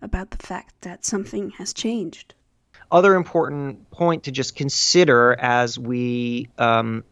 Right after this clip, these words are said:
Speaker 2: as we all observe the changes around us, and whether, you know, real or perceived, is, is to remember that the, the, the new technology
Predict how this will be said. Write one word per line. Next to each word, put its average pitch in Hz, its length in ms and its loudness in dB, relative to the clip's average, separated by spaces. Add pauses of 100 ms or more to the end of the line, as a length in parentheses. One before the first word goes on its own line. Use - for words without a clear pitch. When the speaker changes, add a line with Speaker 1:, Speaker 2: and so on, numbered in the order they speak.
(300)
Speaker 2:
as 120 180 2
we 123 200 2
all 117 640 4 (760)
observe 139 800 4
the 127 80 -4
changes 131 560 -2
around 123 520 2
us, 127 360 4 (340)
and 131 520 0
whether, 123 420 2
you 139 80 -2
know, 117 140 0
real 120 240 0
or 117 40 2
perceived, 120 640 -2
is, 139 360 4 (100)
is 160 200 2
to 196 140 4
remember 202 600 6
that 156 260 2
the, 127 240 -6 (560)
the, 147 260 4
the 135 240 0
new 170 400 4
technology 151 920 0